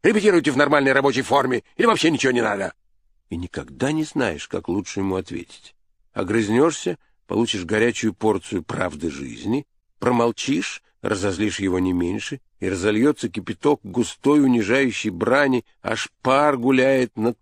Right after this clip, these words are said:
прибитыми актёрами. Я однажды не выдержал, в тысяча девятьсот семьдесят пятом. Терпел, терпел грубую речь в адрес своего товарища и вдруг психанул.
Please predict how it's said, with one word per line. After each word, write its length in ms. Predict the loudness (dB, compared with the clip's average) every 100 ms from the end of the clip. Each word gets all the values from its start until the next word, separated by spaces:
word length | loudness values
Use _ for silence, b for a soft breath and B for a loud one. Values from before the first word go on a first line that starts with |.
| -8
прибитыми 680 | -4 -2 -4 -4 -4 -4 -8 _
актёрами. 760 | -16 -16 -14 -10 -8 -8 -14 -18 _ _ _ _ _ _
Я 220 | -4 -2
однажды 420 | -2 0 -2 0 0
не 100 | 0
выдержал, 600 | 0 -2 -6 -8 -14 -14 _
в 100 | -20
тысяча 260 | -6 -4 -4
девятьсот 420 | -2 -2 -2 -4
семьдесят 340 | -2 -4 -4 -6
пятом. 440 | -8 -8 -14 -20 _ _ _ _ _
Терпел, 400 | -6 -2 0 0
терпел 380 | 0 -2 0 0
грубую 460 | 0 0 2 2
речь 200 | 2 0
в 80 | 0
адрес 280 | 0 0 -4
своего 300 | 0 0 0
товарища 720 | 0 -2 -2 -4 -6 -6 -6 -8 _
и 80 | -8
вдруг 260 | -4 -2 -4
психанул. 640 | -6 -6 -4 -4 -6 -10